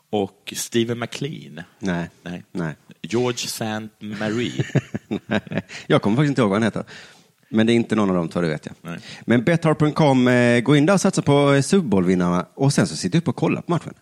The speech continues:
Speaker 1: Men du,
Speaker 2: Det kommer bli roligt.
Speaker 1: många tycker så här, eh, till exempel på, eh, onsdagar när det är Della Arte,
Speaker 2: Mm.
Speaker 1: Att då kan man ju bara skita i att tänka på betting.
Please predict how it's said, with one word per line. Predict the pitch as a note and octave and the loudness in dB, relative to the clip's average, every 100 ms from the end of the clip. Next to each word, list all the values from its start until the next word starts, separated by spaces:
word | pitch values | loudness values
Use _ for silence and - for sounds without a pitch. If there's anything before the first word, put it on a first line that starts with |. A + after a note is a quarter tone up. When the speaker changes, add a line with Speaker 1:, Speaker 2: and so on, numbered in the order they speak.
| _ - - | _ -20 -6
Speaker 1:
Men | F3 | -2
du, | F3+ G3 - | 0 0 -2
Speaker 2:
Det | - | -6
kommer | - D#3+ C3 | -4 -6 -4
bli | D3 | -2
roligt. | D#3 - - - | -2 -4 -6 -4
Speaker 1:
många | D3+ B2 | -2 -2
tycker | E3 F3+ D#3+ | -4 -6 -4
så | B2+ | -2
här, | A2 G2 G2+ | 0 0 -2
eh, | - F#2+ - - | -6 -16 -20 -18
till | F2 | -18
exempel | - G#2+ F#2+ G2+ | -8 -8 -6 -8
på, | F#2+ - F#2 F#2+ - | -10 -8 -6 -8 -8
eh, | F2+ F2+ | -8 -6
onsdagar | B2 G#2+ F#2+ - D3+ - D#2+ | -6 -8 -8 -6 -6 -6 -10
när | E2+ | -8
det | F2 E2 | -8 -8
är | D#2+ | -8
Della | E2 E2+ G#2 | -6 -4 -4
Arte, | D#3 C#3+ - G#2+ - - | -6 -10 -12 -12 -10 -4
Speaker 2:
Mm. | G2+ A2 _ _ - | -4 -4 _ _ -14
Speaker 1:
Att | - | -12
då | G2 - | -14 -10
kan | D#3 | -8
man | C#3+ | -8
ju | |
bara | - - | -8 -12
skita | - G2+ F2+ - _ D2+ B1+ G#2+ A2 - | -8 -8 -8 -14 _ -8 -6 -8 -12 -10
i | F2+ E2 - - - - - - G1+ G1+ - - _ - | -8 -8 -12 -14 -14 -14 -14 -16 -16 -18 -20 -20 _ -14
att | - - | -14 -8
tänka | G#2 E2+ D3 | -8 -6 -8
på | C#3 | -8
betting. | - - - | -12 -16 -20